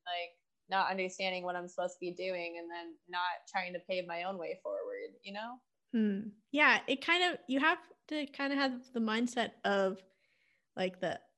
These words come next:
Speaker 2: ask for forgiveness, not for permission. Not that you're, like,
Speaker 1: <laughs>
Speaker 2: doing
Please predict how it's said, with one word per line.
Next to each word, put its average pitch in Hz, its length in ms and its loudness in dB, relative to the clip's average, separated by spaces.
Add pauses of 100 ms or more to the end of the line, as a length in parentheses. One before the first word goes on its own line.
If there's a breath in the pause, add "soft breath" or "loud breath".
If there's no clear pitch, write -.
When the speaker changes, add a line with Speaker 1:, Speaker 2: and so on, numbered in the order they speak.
(140)
Speaker 2:
ask 202 340 -2
for 214 160 -2
forgiveness, 214 640 -2
not 208 220 4
for 208 120 -2
permission. 220 680 0
Not 262 260 8
that 254 140 8
you're, 247 160 10
like, - 400 6
Speaker 1:
<laughs> - 580 -2
Speaker 2:
doing 247 440 10